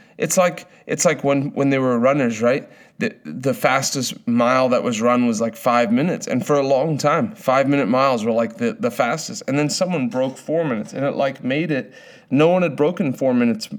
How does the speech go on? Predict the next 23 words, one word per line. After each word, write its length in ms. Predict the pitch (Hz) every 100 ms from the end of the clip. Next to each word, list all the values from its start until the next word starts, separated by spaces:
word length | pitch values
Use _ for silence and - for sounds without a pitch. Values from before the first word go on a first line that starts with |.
| -
Um, 420 | 120 113 110 107
I 260 | - - _
think 40 |
it 40 | 156
was 160 | 151
Ro-, 260 | 120 123 120 -
Roger 320 | 120 123 123
Bannis-, 400 | 113 131 147 131 -
uh, 400 | 120 113 110 107 - _ -
Bannis-, 500 | 120 135 123 - - _
Bannister, 420 | - 120 147 -
is 120 | - 113
that 160 | -
right? 160 | 139 151 -
That 160 | - -
sounds 240 | 110 95
right. 160 | 101 104 _ _ - - - - _
Um, 500 | - 123 113 110 104 - - _ _ _
uh, 280 | 117 101 69 - _ _ _
someone's 380 | - 127 113 107
gonna 180 | 107 104
correct 400 | - 110 101 -
me. 160 | 104